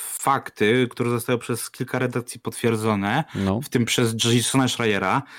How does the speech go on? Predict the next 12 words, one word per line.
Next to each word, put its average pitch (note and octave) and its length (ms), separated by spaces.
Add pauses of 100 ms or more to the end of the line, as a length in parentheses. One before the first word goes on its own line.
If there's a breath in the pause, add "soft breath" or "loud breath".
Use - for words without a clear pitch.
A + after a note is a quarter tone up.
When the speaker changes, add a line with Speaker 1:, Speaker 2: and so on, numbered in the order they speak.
(180 loud breath)
Speaker 1:
że G2 200
tak - 280
naprawdę C#3+ 680
ona A#2+ 240
cztery C3+ 400
tysiące A2+ 760 (460 soft breath)
to A2+ 140
dostaje B2+ 680
za, G2+ 260 (240)
miała B2+ 480
dostać A#2 500
za A2+ 400